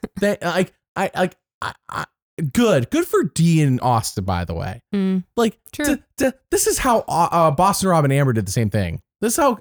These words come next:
Speaker 1: this is how couples get to the end. Wendell and, uh, Dom as well.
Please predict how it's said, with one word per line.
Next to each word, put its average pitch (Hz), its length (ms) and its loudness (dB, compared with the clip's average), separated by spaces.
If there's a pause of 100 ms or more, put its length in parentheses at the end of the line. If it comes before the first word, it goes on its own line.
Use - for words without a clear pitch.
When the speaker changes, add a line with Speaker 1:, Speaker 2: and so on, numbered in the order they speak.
Speaker 1:
this 233 100 -2
is 233 60 -6
how 262 80 2
couples 220 360 0
get 165 140 0
to - 80 -6
the 139 100 2
end. 92 280 -2 (420)
Wendell 226 520 2
and, 214 220 2
uh, 175 200 4
Dom 151 340 2
as 117 100 2
well. 92 380 0